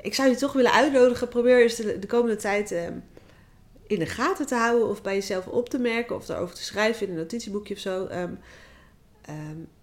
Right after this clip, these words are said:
in hoeverre jij, eh, het bij jou zo is. Ben jij bezig met te zijn wie je denkt dat je moet zijn? Of maak jij keuzes vanuit wie jij in de kern echt bent? En, ehm,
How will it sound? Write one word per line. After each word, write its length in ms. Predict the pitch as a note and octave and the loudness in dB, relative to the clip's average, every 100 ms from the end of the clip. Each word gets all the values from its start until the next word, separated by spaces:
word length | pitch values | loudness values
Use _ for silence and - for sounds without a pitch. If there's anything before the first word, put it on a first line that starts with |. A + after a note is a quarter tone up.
| _ | _
in 100 | A3+ | -4
hoeverre 340 | B3 A#3 G3+ | -2 -2 0
jij, 180 | G3+ C#4 | 2 2
eh, 220 | - A3+ | 2 0
het 120 | - A3 | 0 0
bij 100 | A3+ | 4
jou 200 | A#3+ E4+ | 4 4
zo 140 | A#3 | 2
is. 180 | - - | -2 -2
Ben 120 | G#3+ | 2
jij 160 | A3+ A3+ | 4 6
bezig 320 | A#3 A#3+ - | 4 4 0
met 320 | A3 G#3+ - | -4 -4 -6
te 100 | G#3+ | -6
zijn 340 | F#3+ A3 A#3 | 0 4 4
wie 120 | A3 G3+ | 4 2
je 80 | |
denkt 220 | G3 G#3 C4+ | 2 2 0
dat 140 | D4 | 0
je 60 | D4+ | 0
moet 220 | C#4+ C#4+ | 0 0
zijn? 440 | - C4+ D4 D#4+ | 2 4 4 0
Of 140 | B3+ C4 | -2 -2
maak 220 | B3+ B3+ | -2 0
jij 160 | B3 B3 | 0 0
keuzes 520 | C4+ B3+ C4 A#3+ - | 4 4 4 -2 -6
vanuit 380 | A#3 A3+ A3+ A3 | -4 -2 -2 0
wie 100 | A#3+ | 2
jij 240 | A3+ G#3+ | 2 2
in 100 | A#3+ | 0
de 80 | A#3 | 0
kern 260 | A#3 A3+ | 0 2
echt 240 | A3 G#3 G3+ | 0 -4 -2
bent? 420 | G3+ G3 G3 G3+ | 0 0 -2 -6
En, 320 | - F#3 F#3 | -8 -8 -6
ehm, 280 | F#3 F3+ F3+ | -6 -6 -8